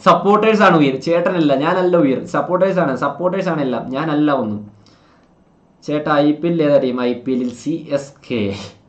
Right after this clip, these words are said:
ചെന്നൈക്ക് വിസിൽ പോട്, guys. ഉം, അതെ, അതെ, അതെ. എങ്ക team ചെന്നൈക്ക് പെരിയ വിസിൽ പോടുങ്ങ. ഉം.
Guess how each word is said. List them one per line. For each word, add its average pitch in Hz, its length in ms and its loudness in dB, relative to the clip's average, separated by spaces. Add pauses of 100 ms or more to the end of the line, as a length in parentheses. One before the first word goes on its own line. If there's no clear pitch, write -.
(1040)
ചെന്നൈക്ക് 165 420 -2
വിസിൽ 156 240 -8
പോട്, 170 220 -4
guys. 175 300 -8
ഉം, 180 440 -6
അതെ, 170 240 -4
അതെ, 165 240 0
അതെ. 151 260 -6 (1700)
എങ്ക 165 300 0
team 180 320 -2
ചെന്നൈക്ക് 175 500 2
പെരിയ 170 320 0
വിസിൽ 165 260 -2
പോടുങ്ങ. 151 400 -2
ഉം. 214 420 -4